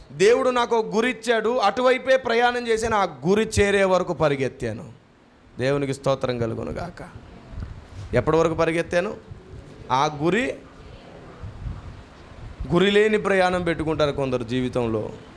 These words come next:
దాంతో ప్రయోజనం లేదని దేవుని దాసుడిగా ప్రకటిస్తున్నాను.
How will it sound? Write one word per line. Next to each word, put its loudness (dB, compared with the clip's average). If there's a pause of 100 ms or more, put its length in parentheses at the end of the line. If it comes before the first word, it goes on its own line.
(400)
దాంతో 2
ప్రయోజనం 2
లేదని 2
దేవుని 2
దాసుడిగా 0
ప్రకటిస్తున్నాను. -6